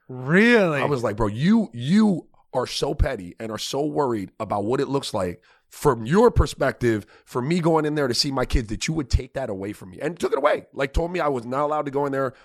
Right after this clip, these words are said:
Speaker 2: and see my boys at halftime anymore. I said, "Okay, you got it, bro." I made his life a living hell.
Speaker 1: <laughs> I
Speaker 2: As,
Speaker 1: bet
Speaker 2: as
Speaker 1: I would've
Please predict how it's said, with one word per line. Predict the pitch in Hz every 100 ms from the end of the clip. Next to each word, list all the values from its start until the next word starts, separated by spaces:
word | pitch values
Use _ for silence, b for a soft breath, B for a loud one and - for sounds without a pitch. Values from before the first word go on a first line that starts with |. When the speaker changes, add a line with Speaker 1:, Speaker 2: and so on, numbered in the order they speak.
| b
Speaker 2:
and | - 104
see | 135
my | 135
boys | 120 123
at | 113
halftime | 113 - 101
anymore. | 95 87 87
I |
said, | 95 107
"Okay, | 170 - _ _ _ _ _ _ _
you | 104
got | 120 98
it, | 80
bro." | 85 82 - _ _
I | - 110
made | 98
his | 101 90
life | 85 85
a |
living | 82 82 80
hell. | 147 156 -
Speaker 1:
<laughs> |
I | - 294
Speaker 2:
As, | 170 185
Speaker 1:
bet | 170 320
Speaker 2:
as | 180
Speaker 1:
I |
would've | 202